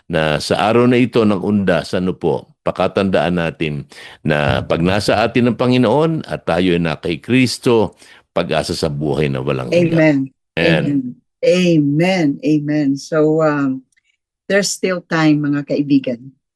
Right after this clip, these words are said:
Speaker 2: There's still time. Seek the Lord and He will, He will be found. Well, ang ating programang We Can Do It ay, uh, ito ay napapakinggan sa F E B C Radio T V at ganun din napapanood sa Facebook Live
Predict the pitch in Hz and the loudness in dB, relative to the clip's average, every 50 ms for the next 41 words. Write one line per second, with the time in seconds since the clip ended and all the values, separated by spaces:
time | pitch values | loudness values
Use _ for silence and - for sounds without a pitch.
0 | _ _ - 143 139 143 - - 160 165 165 160 - - 160 151 151 143 - - | _ _ -2 0 0 0 0 0 2 2 2 2 2 0 2 2 2 0 0 0
1 | 156 147 151 151 143 135 131 123 131 131 - - - - - 240 269 262 202 196 | 2 4 4 6 6 4 4 2 -2 -6 -8 -8 -6 0 2 2 2 2 2 0
2 | 233 220 220 240 240 233 214 180 165 160 151 - - 160 165 170 170 160 160 185 | 0 2 2 2 2 2 0 -2 -2 -6 -6 -8 -8 -6 -4 -4 -6 -6 -6 -6
3 | 185 180 180 180 180 175 175 175 170 165 - _ - - _ _ _ _ _ _ | -6 -4 -2 2 4 4 6 4 4 2 -2 _ -20 -20 _ _ _ _ _ _
4 | - 165 165 170 165 160 160 151 156 151 - - - 139 127 123 - 240 240 233 | -2 0 2 4 4 2 2 0 -2 -2 -2 -4 -8 -8 -8 -6 -6 -4 -4 -4
5 | - - - _ _ - - - - 262 - - - - _ - 214 233 262 277 | -6 -8 -14 _ _ -20 -16 -10 -10 -10 -10 -10 -14 -12 _ 0 2 4 4 6
6 | 285 285 269 277 277 294 277 302 294 277 285 269 247 226 247 247 240 233 226 220 | 6 6 6 6 4 4 4 4 2 4 4 2 2 4 2 2 2 0 -2 -4
7 | 220 226 - - 202 190 175 175 240 262 214 - 170 185 - - - 196 202 202 | -4 -6 -6 -6 -10 -6 -2 2 2 4 4 4 2 0 -2 -4 -4 0 0 0
8 | 202 196 196 190 190 180 - 196 - - 175 165 147 170 165 165 165 160 - 151 | 0 0 0 0 0 -2 -2 -6 -6 -2 -2 0 0 0 -2 -4 -4 -4 -4 -6
9 | 147 - - - - 160 151 147 139 139 139 - - 156 127 - - 165 - - | -6 -6 -12 -8 -2 -2 0 0 2 0 0 0 -2 -6 -6 -6 -6 -8 -8 -6
10 | 143 151 220 302 - - 311 - 147 143 - - - 139 135 - - 170 160 151 | 0 2 2 2 2 0 -2 -2 -2 -2 -2 -2 -2 -2 -4 -2 -2 -4 -4 -2
11 | - 160 135 - - - - - - - - - - - - - - - 156 160 | -2 -4 -2 -2 -2 -4 -6 -16 -20 -18 -14 -12 -10 -10 -10 -8 -2 0 2 2
12 | 156 139 147 160 160 151 143 147 151 143 151 139 147 143 - 156 143 - 151 139 | 2 2 2 2 4 4 6 6 6 6 6 4 4 2 0 -2 -2 0 0 0
13 | 143 143 143 143 139 - 156 139 - - 160 160 151 - 151 147 143 - 175 175 | 0 2 0 -2 -2 -2 -4 -4 -2 -2 -2 -2 -2 -4 -4 -6 -4 -2 0 2
14 | 180 202 214 233 247 247 254 240 202 165 | 4 4 4 4 6 6 4 4 2 -2